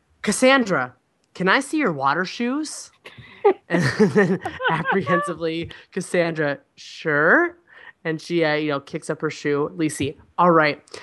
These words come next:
Those are the worst looking water shoes I've ever seen. It's just telling me that you were completely unprepared to play this game. Would you agree with that?" And then Cassandra, I think, actually handles herself pretty well. And goes, "No, it's day thirty-nine, and I'm still here,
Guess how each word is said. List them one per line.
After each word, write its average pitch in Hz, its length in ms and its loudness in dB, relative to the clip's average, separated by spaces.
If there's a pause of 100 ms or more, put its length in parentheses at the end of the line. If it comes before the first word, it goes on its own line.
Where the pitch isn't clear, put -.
(140)
Those 190 260 6
are 330 100 6
the 277 100 6
worst 147 540 2
looking 165 360 4
water 139 280 6
shoes 208 340 -4 (140)
I've 175 180 2
ever 156 300 -6
seen. 143 480 -8 (280)
It's 202 220 -2
just - 260 -2
telling 165 340 2
me 247 240 2 (200)
that 208 100 2
you 208 120 -2
were 196 100 4
completely 196 920 0
unprepared 175 640 2
to 170 80 -2
play 156 200 -2
this 147 200 -4
game. 139 320 0 (220)
Would 214 180 6
you 226 140 8
agree 175 260 0
with 165 160 -4
that?" 131 340 -4 (460)
And 185 140 2
then 190 100 4
Cassandra, 214 440 4
I 190 40 0
think, 196 140 0
actually 180 340 0
handles 156 220 -4
herself 147 260 -6
pretty 147 140 -4
well. 151 160 0
And 143 100 -2
goes, 151 220 -6
"No, 196 560 4
it's 294 220 -2
day 190 200 0
thirty-nine, 165 580 0
and 156 140 -4
I'm 156 220 -4
still 165 200 -6
here, 156 460 0